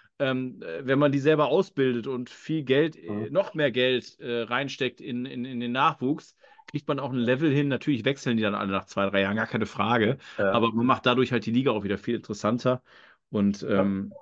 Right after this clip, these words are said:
Speaker 1: auch so, wenn gut gewirtschaftet wird, wie bei einigen Vereinen das ja auch der Fall ist, glaube ich nicht, dass man unbedingt auf Investi-, äh, auf Investoren zurückgreifen müsste, um da mitzumachen, ne?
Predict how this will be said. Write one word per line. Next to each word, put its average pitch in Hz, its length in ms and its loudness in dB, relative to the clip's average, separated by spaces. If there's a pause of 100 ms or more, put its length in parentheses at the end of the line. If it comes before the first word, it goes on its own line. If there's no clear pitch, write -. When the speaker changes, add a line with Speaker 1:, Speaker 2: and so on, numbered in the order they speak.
(140)
Speaker 1:
auch 110 160 -2
so, 123 340 4
wenn 107 160 2
gut 135 140 -2
gewirtschaftet 120 540 -2
wird, 113 220 2
wie 113 120 -2
bei 113 160 0
einigen 110 340 -6
Vereinen 110 380 -2
das 104 140 -8
ja 120 80 -4
auch 107 80 -6
der 104 120 -4
Fall 113 240 2
ist, - 260 -2 (720)
glaube 117 280 6
ich - 160 -4
nicht, 139 200 -2
dass 135 140 -2
man 135 220 -4
unbedingt 190 760 4
auf 131 240 -2
Investi-, 135 540 -6
äh, 127 120 4
auf 120 100 -2
Investoren 135 500 2
zurückgreifen 120 760 -2
müsste, 135 500 2
um 117 180 0
da 110 120 0
mitzumachen, 95 640 -6
ne? 110 160 -2